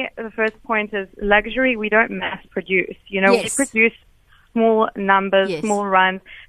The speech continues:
Speaker 1: very speci-, specialized. We're using South African materials. We're beneficiating South African materials. We're adding value in South Africa. And, um, I think, you know, if you compare it to what's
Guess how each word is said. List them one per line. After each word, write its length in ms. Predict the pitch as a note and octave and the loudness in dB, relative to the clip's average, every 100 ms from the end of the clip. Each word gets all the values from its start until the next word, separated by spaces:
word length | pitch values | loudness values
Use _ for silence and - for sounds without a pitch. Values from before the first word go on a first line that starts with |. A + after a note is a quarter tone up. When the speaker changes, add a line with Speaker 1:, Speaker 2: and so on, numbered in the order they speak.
| _ G#3+ | _ 0
Speaker 1:
very 180 | A#3+ C4 - | 2 0 -8
speci-, 420 | - A3 - G#3+ - _ | -12 -10 -10 -14 -16 _
specialized. 560 | A3 G#3+ G#3+ G3 F#3+ G#3+ | 0 0 2 4 2 -2
We're 140 | G3 G3+ | -8 -8
using 160 | G#3 G3+ | -8 -8
South 120 | G3+ - D#4 | -8 -4 -4
African 340 | A3+ G#3+ G#3 F#3+ | -4 -6 -8 -10
materials. 420 | - G3+ F#3+ F#3 - - _ | -4 2 4 2 -4 -20 _
We're 180 | G3 - G3 | -6 2 2
beneficiating 1120 | G#3 G#3 G#3+ - F#3+ F#3+ G3+ - _ G3+ F#3 F#3 G3+ | 2 -2 -6 -6 -4 -4 -4 -12 _ -2 -2 -2 -2
South 140 | G3 - | 0 -2
African 300 | G#3+ B3 G#3+ G3+ | -2 -4 -4 -4
materials. 440 | F3+ G#3 F#3 F#3 F#3 - - - | -2 2 4 4 2 -8 -20 -4
We're 160 | G#3 - G3+ | -2 2 0
adding 180 | A3 G#3 G3 | 0 0 0
value 220 | F#3+ G3 - G3+ | 0 -2 -8 -8
in 60 | G3+ G3+ | -4 -4
South 160 | F#3 G3+ | -4 -6
Africa. 360 | F#3 F#3+ - F#3+ G3 - - - - _ | -6 -10 -8 -6 -6 -8 -20 -20 -20 _
And, 320 | G#3+ G#3+ G#3+ A3 G3+ | 4 4 2 0 2
um, 160 | G3+ G#3 - A3+ | 2 -4 -6 -4
I 20 | A3+ | -2
think, 140 | C4+ C4 - - - | -2 -4 -8 -18 -6
you 140 | A3+ | 0
know, 60 | A3 | 0
if 40 | A3+ | 0
you 60 | A#3 A#3 | -2 -2
compare 320 | A3+ G#3+ A#3 A#3+ | -2 2 4 2
it 40 | - | -2
to 60 | A#3 G#3 | -2 2
what's 280 | A3 - | 2 0